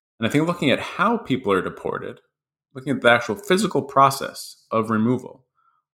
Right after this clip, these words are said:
sheds important light on both of those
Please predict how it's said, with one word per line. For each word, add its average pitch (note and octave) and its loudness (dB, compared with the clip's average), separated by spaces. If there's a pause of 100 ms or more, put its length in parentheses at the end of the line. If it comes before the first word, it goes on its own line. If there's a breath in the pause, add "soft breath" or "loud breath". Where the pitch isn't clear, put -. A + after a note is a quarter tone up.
(760)
sheds C#3 -2
important C#3+ 0
light B2+ 0
on A2 0
both B2 4
of G2 -6
those F#2 0